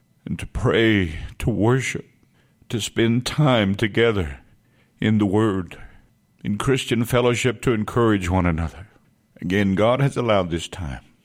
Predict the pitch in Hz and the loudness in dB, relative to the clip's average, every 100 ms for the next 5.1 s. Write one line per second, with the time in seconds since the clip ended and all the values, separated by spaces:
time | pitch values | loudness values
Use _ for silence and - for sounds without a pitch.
0 | _ _ _ - 101 87 110 120 107 57 | _ _ _ -10 -6 -4 -4 -4 -6 -8
1 | - - _ _ _ _ - - 80 82 | -12 -20 _ _ _ _ -8 -2 0 2
2 | 92 98 95 - - - _ _ _ _ | 2 0 -4 -8 -20 -20 _ _ _ _
3 | - - 71 90 87 92 92 82 _ _ | -14 -6 0 0 2 -2 -4 -10 _ _
4 | _ _ _ _ 95 107 95 98 117 113 | _ _ _ _ 0 2 2 2 2 2
5 | 98 | 0